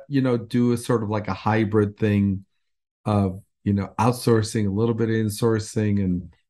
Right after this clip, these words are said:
depending on, on where. And lastly, you know, I think, you know, E seven, you know, we haven't rolled out nationally yet. So th-, there is no one place that people can go to.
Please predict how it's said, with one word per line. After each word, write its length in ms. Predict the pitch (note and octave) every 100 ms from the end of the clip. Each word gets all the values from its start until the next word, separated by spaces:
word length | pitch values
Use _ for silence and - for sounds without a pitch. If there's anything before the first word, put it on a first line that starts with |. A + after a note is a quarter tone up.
| _
depending 520 | G#2 A2 G2+ G2+ G2
on, 320 | G2 F#2+ F#2+ -
on 140 | G2 F#2+
where. 300 | A2+ A#2+ - - B2+
And 100 | C3+
lastly, 480 | F#3 G#3 - F3
you 100 | E3
know, 220 | D#3+ D3+ C3+
I 100 | C3+
think, 300 | C#3+ C3+ - _ _ _ _ -
you 80 |
know, 160 | C3 -
E 140 | C3+ C#3+
seven, 400 | D3+ C3+ C3+ A#2+
you 100 | A#2+
know, 80 |
we 140 | A#2 A#2+
haven't 240 | B2+ B2+
rolled 260 | A2+ A2 A2+
out 220 | A2+ A2+
nationally 480 | A#2 C3+ C#3 A2 G2
yet. 220 | F#2+ F#2
So 360 | - C3 B2 - - - - _
th-, 200 | C#3+ D3
there 280 | A#2 C3+ C#3
is 220 | E3 D3+
no 460 | B2+ B2+ B2 C3 D3
one 400 | A#2 A2+ B2+ B2+
place 520 | - B2+ B2 A#2+ -
that 280 | - G#2+ G#2
people 300 | A#2 A#2+ A2
can 240 | A2 G2
go 260 | F#2+ G#2+ A#2
to. 520 | A#2+ - G#2+ G2 F#2+